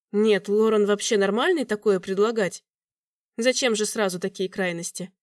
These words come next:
усмехнулся он. "Нет, детка, в качестве искреннего извинения я хочу поцелуй. А если считаешь, что настолько не виновата, можешь ещё разок-другой ущипнуть меня, разрешаю.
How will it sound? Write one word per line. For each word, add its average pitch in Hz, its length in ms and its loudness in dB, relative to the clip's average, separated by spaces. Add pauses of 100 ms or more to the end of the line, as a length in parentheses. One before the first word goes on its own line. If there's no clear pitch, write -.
(160)
усмехнулся 196 680 -2
он. 180 200 -6 (500)
"Нет, 277 320 -4
детка, 180 480 -4 (340)
в - 100 -20
качестве 269 520 -2
искреннего 208 640 0
извинения 202 560 0
я 220 120 -4
хочу 214 300 -8
поцелуй. 170 580 -12 (460)
А 208 60 0
если 247 320 -2
считаешь, 233 480 -4
что - 160 -6
настолько 220 500 -2
не 214 140 -2
виновата, 214 540 -2
можешь 233 360 -6
ещё 214 320 -6
разок-другой 220 640 0
ущипнуть 190 500 -4
меня, 180 320 -6 (100)
разрешаю. 185 720 -4